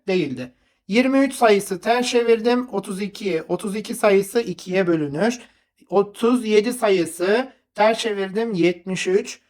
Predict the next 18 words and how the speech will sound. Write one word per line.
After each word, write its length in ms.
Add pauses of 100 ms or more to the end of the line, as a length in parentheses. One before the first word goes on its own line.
(160)
Yetmiş 420
üç 120
sayısı 440
ikiye 380
bölünmüyor, 520
üçe 280
bölünmüyor, 460
beşe 300
bölünmüyor, 360
yediye 400
bölünmüyor. 460 (240)
Dolayısıyla 640
ters 220
çevirdiğimde 580
de 140
bir 300
asal 280
sayı 520